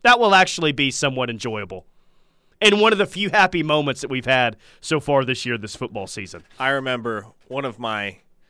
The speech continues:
Speaker 2: former colleagues at Sports Illustrated turning to me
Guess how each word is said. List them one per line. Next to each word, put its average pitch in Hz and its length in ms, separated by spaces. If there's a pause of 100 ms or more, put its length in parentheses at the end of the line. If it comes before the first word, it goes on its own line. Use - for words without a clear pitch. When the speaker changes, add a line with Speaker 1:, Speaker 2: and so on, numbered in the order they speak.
(640)
Speaker 2:
former 175 400
colleagues 123 640
at 104 80
Sports - 400
Illustrated 101 600
turning 117 300
to - 100
me 101 380